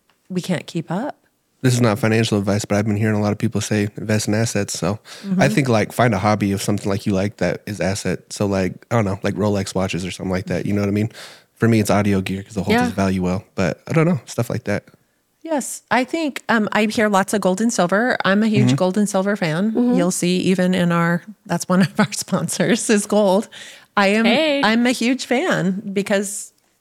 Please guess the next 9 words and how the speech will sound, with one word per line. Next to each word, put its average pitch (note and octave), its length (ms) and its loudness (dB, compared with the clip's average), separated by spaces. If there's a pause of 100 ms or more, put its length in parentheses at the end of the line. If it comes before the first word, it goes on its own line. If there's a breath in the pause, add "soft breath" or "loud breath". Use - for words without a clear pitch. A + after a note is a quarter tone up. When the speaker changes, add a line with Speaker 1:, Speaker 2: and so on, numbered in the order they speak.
Speaker 1:
it's F#3 240 0
useful G3+ 640 0
and F#3 100 2
it F3 80 -2
will F#3 120 0
hold F3+ 200 -2
its F3 160 -6
value. F#3+ 560 -2
Speaker 3:
Yeah. F3+ 300 0